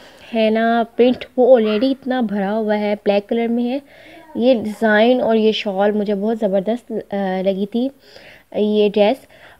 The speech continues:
और इसकी shawl मुझे बड़ी प्यारी लगती है। back side भी इसकी बड़ी प्यारी है, black white, और ये सारे embroidery है। just इसके नीचे मैंने छोटे-छोटे से pearls लगा दिए हैं दामन के ऊपर, ठीक है।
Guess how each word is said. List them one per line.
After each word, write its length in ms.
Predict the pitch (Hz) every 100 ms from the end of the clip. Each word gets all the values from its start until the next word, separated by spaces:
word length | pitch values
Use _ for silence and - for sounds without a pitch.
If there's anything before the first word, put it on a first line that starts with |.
| -
और 240 | 190 196
इसकी 220 | 202 -
shawl 240 | 240 226 240
मुझे 220 | 269 247
बड़ी 160 | 220 202
प्यारी 240 | 202 185
लगती 360 | 180 175 _ 208
है। 80 |
back 260 | 190 196 196
side 240 | 247 226
भी 80 | 214
इसकी 180 | 226 -
बड़ी 160 | 214 208
प्यारी 340 | 208 190 190
है, 80 | 196
black 240 | 185 180 -
white, 240 | 196 190 202 - _ _ -
और 220 | 220 208 214
ये 160 | 226
सारे 260 | 233 262 277
embroidery 480 | 262 226 220 214 247
है। 60 |
just 160 | 254 294
इसके 360 | 302 _ -
नीचे 400 | 254 247 233 -
मैंने 220 | 277 247 240
छोटे-छोटे 380 | 262 - 269
से 80 | 240
pearls 440 | 240 226 220 233 -
लगा 260 | 214 208 190
दिए 140 | 226
हैं 80 | 247
दामन 320 | 214 190 196
के 140 | 190
ऊपर, 200 | 180 -
ठीक 240 | 190 -
है। 100 | -